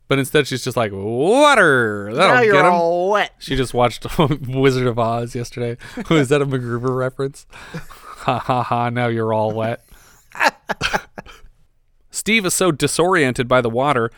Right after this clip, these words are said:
Speaker 1: that they're able to lock him in a chest before leaving the room. Joyce suggests they find Sheriff Brody's gun just before we hear it firing in the hallway they just escaped to,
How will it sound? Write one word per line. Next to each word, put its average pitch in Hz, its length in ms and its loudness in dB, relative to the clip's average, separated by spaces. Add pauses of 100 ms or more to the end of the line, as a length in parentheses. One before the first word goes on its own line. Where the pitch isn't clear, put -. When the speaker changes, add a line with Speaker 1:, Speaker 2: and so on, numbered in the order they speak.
(180)
Speaker 1:
that 117 140 -8
they're 120 160 0
able 135 220 0
to 120 120 -6
lock 120 320 0
him 143 200 -2
in 131 160 -6
a 117 60 -6
chest - 480 -2
before 113 340 -2
leaving 104 340 -6
the 92 100 -10
room. 98 240 -10 (400)
Joyce 196 280 2
suggests 160 440 0
they 131 160 -2
find 143 280 -2
Sheriff 143 380 0
Brody's 135 340 0
gun 117 400 0 (220)
just - 240 -2
before 143 280 0
we 127 160 -2
hear 180 320 2
it 123 200 -2
firing 151 440 0
in 131 80 0
the 120 100 -2
hallway 143 380 0
they 104 140 -4
just 101 280 -8
escaped - 460 -10
to, 101 300 -10